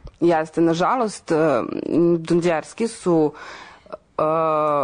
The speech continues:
bili toliko imućni da su u svom, e, vlasništvu imali oko dvadesetak dvoraca, ali, e, sada je moguće obići dva do tri dvorca. Nakon, e,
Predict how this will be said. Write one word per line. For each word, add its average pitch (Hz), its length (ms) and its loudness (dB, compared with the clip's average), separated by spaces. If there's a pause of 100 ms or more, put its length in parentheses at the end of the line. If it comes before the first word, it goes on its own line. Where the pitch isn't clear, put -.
(460)
bili 170 680 2
toliko 175 380 0
imućni 190 460 2
da 156 100 2
su 165 160 -4
u 160 40 2
svom, 185 340 0
e, 156 40 2 (340)
vlasništvu 165 540 -4
imali 175 240 2
oko 160 180 -2
dvadesetak 151 840 -2
dvoraca, 147 800 -2 (600)
ali, 196 540 2
e, 233 40 2 (880)
sada 165 340 -2
je 202 60 2
moguće 185 500 0
obići 156 380 -2
dva 170 260 -2
do 147 120 -2
tri 165 260 -4
dvorca. 120 640 -4 (260)
Nakon, 226 540 2
e, 160 200 2